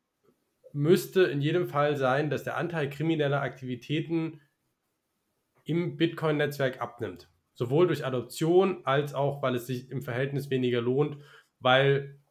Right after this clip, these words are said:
Bitcoin halt trotzdem am Ende nicht anonym ist und spätestens in dem Moment,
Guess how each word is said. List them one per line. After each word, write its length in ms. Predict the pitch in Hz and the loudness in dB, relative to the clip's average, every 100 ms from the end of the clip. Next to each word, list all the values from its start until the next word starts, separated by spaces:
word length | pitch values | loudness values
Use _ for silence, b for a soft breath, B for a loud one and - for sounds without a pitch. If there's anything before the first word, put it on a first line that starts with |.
| _ _ _ _ _ | _ _ _ _ _
Bitcoin 360 | 123 135 151 127 | -4 0 4 4
halt 140 | 123 | 4
trotzdem 280 | 143 139 143 | 2 2 2
am 100 | 120 | 2
Ende 400 | 123 131 127 123 | 2 2 2 0
nicht 420 | 127 127 123 - | -2 -2 -4 -6
anonym 480 | 131 123 120 147 175 | 0 2 2 2 0
ist 280 | 160 147 - | -2 -2 -2
und 340 | 139 123 - - | -2 -2 -6 -20
spätestens 500 | - 147 143 143 143 | -6 -2 -2 -2 -2
in 160 | 127 | -2
dem 140 | 127 147 | -2 2
Moment, 440 | 143 127 135 143 | 2 2 0 -2